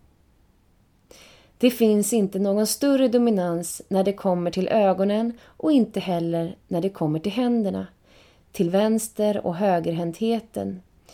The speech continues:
i lika stor utsträckning som annars. Det finns även teorier om annorlunda sätt när det gäller hörsel,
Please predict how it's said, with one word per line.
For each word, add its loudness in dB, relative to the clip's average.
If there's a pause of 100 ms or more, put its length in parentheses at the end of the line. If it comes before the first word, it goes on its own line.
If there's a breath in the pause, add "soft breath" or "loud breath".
(480 soft breath)
i 2
lika 2
stor -2
utsträckning -4
som -4
annars. -8 (2000 soft breath)
Det 2
finns 4
även 2
teorier 2
om 2
annorlunda 2
sätt -4 (220)
när -2
det -2
gäller 0
hörsel, -6